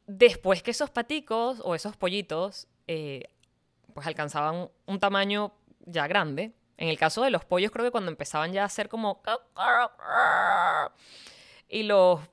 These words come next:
patos, no sé, ya cuando estaban de cierto tamaño, pues mi papá se los llevaba ya para el junquito y era como que ya, ya están grandes, ya ellos van a vivir allí en el junquito. Y eventualmente, cuando pasan los años,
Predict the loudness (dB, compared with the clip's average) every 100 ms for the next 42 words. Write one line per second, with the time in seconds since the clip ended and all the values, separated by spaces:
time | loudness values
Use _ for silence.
0 | _ 4 4 2 -2 -2 -6 -2 2 2
1 | 0 -2 0 0 -2 -6 -4 -4 -2 -2
2 | 0 -2 -2 -4 -2 -2 -2 -2 0 2
3 | 4 2 2 2 4 2 0 -2 -2 -2
4 | 0 0 0 -2 0 6 6 6 0 6
5 | 8 8 6 4 6 6 2 -2 -4 -2
6 | -2 0 -2 -2 -6 -8 -12 -8 -2 0
7 | 4 6 6 4 -2 -2 0 0 0 -2
8 | -4 -2 0 0 0 -4